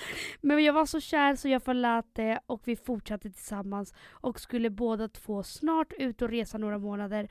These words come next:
till olika sidor av jorden. Och innan vi fortsätter med den här historien, kan vi bara, kan vi bara sätta oss?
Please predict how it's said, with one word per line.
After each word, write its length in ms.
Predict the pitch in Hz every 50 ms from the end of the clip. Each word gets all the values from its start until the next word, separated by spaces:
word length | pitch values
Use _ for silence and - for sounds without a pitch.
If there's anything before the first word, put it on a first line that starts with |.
| - - - - - _
till 180 | - 269 262 -
olika 400 | - 302 285 262 226 220 - 226
sidor 320 | - - 214 196 185 202 202
av 100 | 208 202
jorden. 360 | 208 220 196 196 - - - - - - - - - _
Och 280 | - 311 330 - - - - _ _ _ _ _ _ _ _ _
innan 360 | 415 370 359 349 370 392 330
vi 100 | 294 294
fortsätter 600 | - - 320 285 247 - - 320 302 - - 254
med 160 | 240 233 226 220
den 100 | 226 220
här 60 | 214
historien, 560 | 220 - - - 220 214 226 - - - 131
kan 180 | - - 311 311
vi 100 | 330 285
bara, 340 | 233 294 277 277 269 269 277 285 285 294 320 - - - - - - - - - - - - -
kan 260 | 294 - 349 392 370
vi 140 | 339 262 269
bara 220 | 262 285 262 247
sätta 580 | - - 320 294 - - - 294 285 294 294 294
oss? 240 | 294 - - -